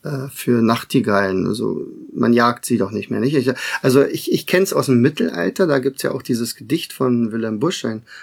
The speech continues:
Vogel sitzt erst fest am Leim, er flattert sehr und kann nicht heim und will nach Hause sich bewegen. Da kommt die Katze den Stamm entlang, die Krallen scharf, die Augen glu,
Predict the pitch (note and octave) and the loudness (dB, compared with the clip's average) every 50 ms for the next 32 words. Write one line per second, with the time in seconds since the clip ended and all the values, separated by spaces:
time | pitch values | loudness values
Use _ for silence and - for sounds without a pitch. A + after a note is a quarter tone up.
0 | - _ - - D3+ D#3 E3 E3 D3+ C3+ B2 A#2+ C#3+ C#3 - - - B2 B2 A#2+ | -20 _ -2 2 2 4 6 6 6 4 4 4 2 0 0 0 0 0 0 0
1 | - - - - - - - D3 - - - B2+ B2 A#2+ A2+ A2+ A#2 C3+ D3+ E3 | -6 -14 -16 -18 -8 -6 -6 -6 -4 -2 0 2 4 4 4 4 4 4 2 2
2 | D#3+ C#3+ B2+ A#2+ - - B2 A#2 - A#2+ A2 - - C3+ D3 C#3+ B2+ A#2+ A#2 - | 2 0 -2 -2 -2 -6 -4 -2 -2 -4 -4 -2 -2 0 0 2 0 0 -2 -4
3 | _ _ _ - - - _ _ _ _ - - A#2+ A#2+ A#2+ - - B2 B2+ C#3+ | _ _ _ -20 -20 -20 _ _ _ _ -2 0 2 2 2 0 -2 0 0 2
4 | D3+ D3+ C#3+ C3 - - - _ - - - - _ _ - A#2+ B2 A#2 - A#2 | 2 2 0 0 -2 -4 -8 _ -20 -20 -20 -20 _ _ 0 0 0 0 0 0
5 | B2+ C#3 C#3+ C3+ B2+ A#2+ B2 B2 - A#2 A#2+ B2 C3+ C#3 C#3 C3 B2+ A#2+ - C3 | 0 2 2 0 -2 -4 -4 -2 -4 0 2 2 2 4 2 2 0 0 0 0
6 | B2 A#2+ - A#2+ - D3+ D3+ - - - D#3 D3 D3+ - - - - - _ _ | 0 0 -2 -2 -2 -2 -2 0 0 0 0 0 -2 -12 -20 -20 -20 -20 _ _
7 | _ - A#2+ B2 B2+ - - - - - C#3 D3 D#3 C#3+ C#3 C3 A#2+ - - B2 | _ -6 -4 -4 -4 -6 -10 -8 -2 0 2 2 4 4 2 2 2 2 2 2
8 | B2+ C#3+ D#3 D#3+ D#3 C#3+ - _ - - - - - - - - _ - - _ | 2 2 2 0 -4 -6 -10 _ -20 -20 -18 -16 -16 -16 -16 -16 _ -18 -18 _
9 | - _ _ - _ - - - A#2 B2 B2+ B2 A#2+ - - B2 C#3 C#3+ C#3+ - | -20 _ _ -20 _ -6 -2 0 2 4 4 2 2 2 2 2 2 2 2 2
10 | - C3 - A#2 A#2+ A#2 A#2 A2+ G#2 G#2 A2+ C#3+ E3+ E3+ D3+ | -2 0 2 2 2 2 0 0 0 0 0 0 0 0 -2